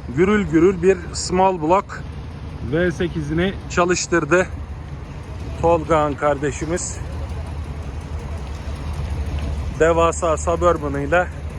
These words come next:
her zamanki gibi iştirak etmiş. Biraz V sekiz dinleyelim. Ha. Maşallah. Evet.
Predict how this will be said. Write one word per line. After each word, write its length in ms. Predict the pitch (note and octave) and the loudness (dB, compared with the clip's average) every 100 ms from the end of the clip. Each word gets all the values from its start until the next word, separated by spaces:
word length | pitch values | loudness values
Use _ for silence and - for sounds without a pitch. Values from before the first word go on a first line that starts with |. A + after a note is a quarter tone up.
| - - - | -8 -4 2
her 180 | E3+ | 2
zamanki 480 | D#3 D#3 D#3 C#3 D#3 | 4 2 2 0 -2
gibi 260 | D3+ D#3+ F#3 - - - - D#3 | 0 0 0 -2 -4 -6 -4 -4
iştirak 520 | D#3 D3 E3 F3+ E3+ | -2 2 4 4 2
etmiş. 340 | D#3+ - C#3 - - - - - - - - - - - - - - - | -2 -2 -2 0 -2 -4 -4 -4 -4 -6 -4 -6 -6 -4 -4 -2 0 4
Biraz 300 | - F#3+ F#3 | 6 6 6
V 160 | F3+ G3 | 4 4
sekiz 420 | G3+ G#3 B3 G3 | 2 2 4 6
dinleyelim. 460 | F#3+ G3+ F#3 E3+ - - - - - - - - | 6 6 6 6 4 4 6 6 6 6 8 8
Ha. 120 | - - - - - - - - - - - - - - - - - - - | 8 8 6 6 6 6 4 4 4 4 4 4 4 4 2 0 -2 -4 -4
Maşallah. 600 | D#3+ D3 - B2 - G#2 - - - - - - - - - - - - D3 | -2 -2 -2 -6 -6 -6 -8 -10 -10 -12 -12 -12 -12 -14 -14 -12 -12 -8 0
Evet. 260 | D3 A#2+ | 0 0